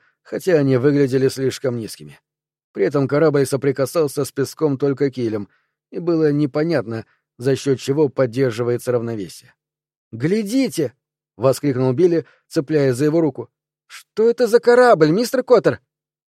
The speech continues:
"Пока не знаю. Придется подойти поближе". Обойдя загораживавшую обозрение скалу, они поняли, как судну удается почти что парить в воздухе и чем объясняется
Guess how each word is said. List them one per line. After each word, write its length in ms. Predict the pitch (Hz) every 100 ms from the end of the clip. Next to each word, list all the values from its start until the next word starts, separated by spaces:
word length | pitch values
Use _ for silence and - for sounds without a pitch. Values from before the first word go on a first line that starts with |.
| _ _
"Пока 340 | 95 - 139
не 140 | 139 135
знаю. 460 | 113 123 113 85 - _ _ _ _ _
Придется 480 | 107 123 165 135 139
подойти 420 | - 135 127 143
поближе". 560 | 135 127 117 98 82 - _ _ _ _ _ _ _ -
Обойдя 520 | 107 135 143 190 170
загораживавшую 800 | 156 156 180 175 156 151 - 147
обозрение 540 | 143 131 160 139 131
скалу, 480 | - 131 165 175 117 _
они 300 | - 175 156
поняли, 440 | 135 196 151 127 123
как 220 | 139 -
судну 280 | 175 143 139
удается 440 | 135 160 135 139
почти 360 | 139 127 - 143
что 200 | - 135
парить 400 | 147 143 135 123
в 60 |
воздухе 560 | 151 139 98 101 101 98 _ _ _
и 100 | -
чем 260 | 131 196 160
объясняется 680 | 127 120 156 156 139 147